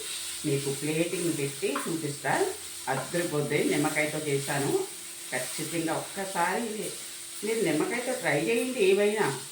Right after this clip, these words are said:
నేను పచ్చి పులుసులు, పచ్చళ్ళు, చారులు, పప్పులు అన్నీ నిమ్మకాయతో చేస్తున్నా. మీరు ఒక్కసారి ట్రై చేసుకుని తిన్నారంటే వదలరు. "ఆంటీ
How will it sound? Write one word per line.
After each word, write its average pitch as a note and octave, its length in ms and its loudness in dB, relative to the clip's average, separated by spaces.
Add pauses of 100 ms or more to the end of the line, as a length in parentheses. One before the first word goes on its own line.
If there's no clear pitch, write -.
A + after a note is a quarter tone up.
(160)
నేను E3+ 160 0
పచ్చి D#3+ 280 2
పులుసులు, D#3+ 580 -2
పచ్చళ్ళు, D#3 760 4
చారులు, D3+ 760 2
పప్పులు D#3+ 640 0 (300)
అన్నీ C4 720 0 (220)
నిమ్మకాయతో F#3+ 480 4
చేస్తున్నా. F3 560 0 (500)
మీరు F3 160 4
ఒక్కసారి E3+ 640 2
ట్రై F3+ 260 4
చేసుకుని E3 600 0 (120)
తిన్నారంటే E3 540 2
వదలరు. D3 500 4 (460)
"ఆంటీ C3 300 -2